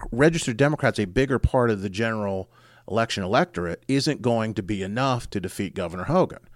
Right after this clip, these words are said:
because Governor Hogan gets a lot of Democratic votes. Okay. And this is what's really important. So, uh, Republicans certainly need to turn out. Independents certainly need to turn out. The governor needs to do well amongst those,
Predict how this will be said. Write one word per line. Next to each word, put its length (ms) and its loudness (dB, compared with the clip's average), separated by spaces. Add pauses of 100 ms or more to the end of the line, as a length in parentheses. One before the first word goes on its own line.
(340)
because 240 -2
Governor 340 0
Hogan 600 4
gets 380 4
a 120 0
lot 420 -2
of 180 -4
Democratic 840 -6
votes. 680 -2 (1300)
Okay. 460 -4 (1600)
And 160 0
this 180 2
is 160 0
what's 180 4
really 320 4
important. 640 -4 (220)
So, 540 4 (760)
uh, 260 2
Republicans 540 4
certainly 320 2
need 200 0
to 60 -2
turn 280 -6
out. 340 -8 (440)
Independents 800 0
certainly 420 2
need 200 -4
to 60 -6
turn 220 -8
out. 180 -6
The 60 -2
governor 280 2
needs 200 0
to 80 -4
do 200 -2
well 280 -2
amongst 320 -8
those, 320 -8